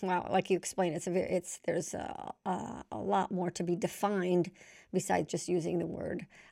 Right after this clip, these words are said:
uh, glaucoma. And I know that when we see it in the emergency department, we call you right away. We start, you know, with different medications, intravenous medications, you know, controlling, um, vomiting, and also immediately controlling the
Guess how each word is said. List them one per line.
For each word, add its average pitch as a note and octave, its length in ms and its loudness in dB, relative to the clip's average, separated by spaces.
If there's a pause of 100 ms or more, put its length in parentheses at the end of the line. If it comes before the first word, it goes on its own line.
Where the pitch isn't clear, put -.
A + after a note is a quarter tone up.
uh, - 60 0
glaucoma. G#3+ 680 4 (380)
And F#3 160 4
I F#3 80 6
know G#3 160 8
that F#3 160 8
when G3 80 8
we G3+ 100 8
see C4 220 10
it B3 60 12
in A#3 40 10
the A3 80 10
emergency A#3 280 10
department, A3+ 400 6
we G#3+ 120 4
call G#3+ 280 4
you A3 120 8
right F#3+ 200 10
away. F3 320 6
We - 80 0
start, G3 420 6
you F#3+ 80 2
know, F3 140 2
with E3+ 180 -2
different F#3+ 300 2
medications, G#3+ 1040 8
intravenous G#3 600 4
medications, G#3 1120 2
you F#3+ 80 4
know, D#3 260 0
controlling, F#3 580 2 (520)
um, F3 160 2
vomiting, G3+ 380 8
and F3+ 100 4
also F3+ 440 4
immediately G3 1040 6
controlling F#3 440 4
the E3+ 160 2